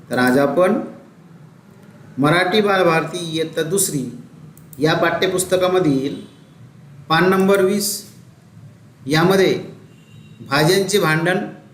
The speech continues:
आणि आजीचे जेवण ही एक कहाणी आहे.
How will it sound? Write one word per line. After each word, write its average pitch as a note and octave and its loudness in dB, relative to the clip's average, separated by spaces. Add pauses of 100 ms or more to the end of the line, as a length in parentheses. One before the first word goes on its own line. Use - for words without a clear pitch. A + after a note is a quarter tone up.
(120)
आणि D3+ 0
आजीचे D#3 -2 (160)
जेवण C#3 -2 (1120)
ही D3+ 2
एक D#3+ -2 (240)
कहाणी F3 2
आहे. C3 0